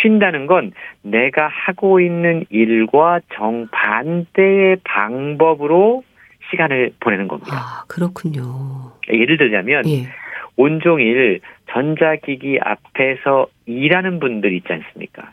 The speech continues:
Speaker 1: 계속 컴퓨터 앞에 있는 분들. 근데 이런 분들은 쉴 때는 컴퓨터와 멀어지는 거죠.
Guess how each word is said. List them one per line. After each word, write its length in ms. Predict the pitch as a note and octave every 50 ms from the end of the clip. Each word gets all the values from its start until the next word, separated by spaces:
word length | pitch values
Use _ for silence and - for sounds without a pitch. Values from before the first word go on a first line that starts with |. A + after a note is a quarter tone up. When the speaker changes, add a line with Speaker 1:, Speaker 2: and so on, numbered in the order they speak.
| _ -
Speaker 1:
계속 520 | - A2+ B2 C#3+ D#3 F3+ F3+ - F3 - _ _ _ _
컴퓨터 360 | - - F3 F3 - - C#3+
앞에 160 | A2 - - G2
있는 160 | F2+ E2+ E2+
분들. 380 | E2+ E2 F2 D3 E3+ G#3 B3 - _ _ _ _ _ _ _ _
근데 140 | - F3 -
이런 240 | E3+ F3 F#3+ F#3 F3
분들은 720 | D#3 D#3 D#3 D3+ D3 C#3+ C#3+ C#3+ D3 E3 G3+ A3+ C4+ C4+ - _ _ _ _ _ _ _ _ _ _
쉴 260 | - - - A3 G#3+
때는 420 | G#3+ - F3+ E3+ F#3 G#3+ A#3 C4 C4+ - _ _ _ _ _ _ _ _ _
컴퓨터와 360 | - - F3 E3+ - D3+ C3+ G#2
멀어지는 440 | F#2+ F#2+ F#2+ F#2 - - - F2 F#2+
거죠. 320 | - - - - - -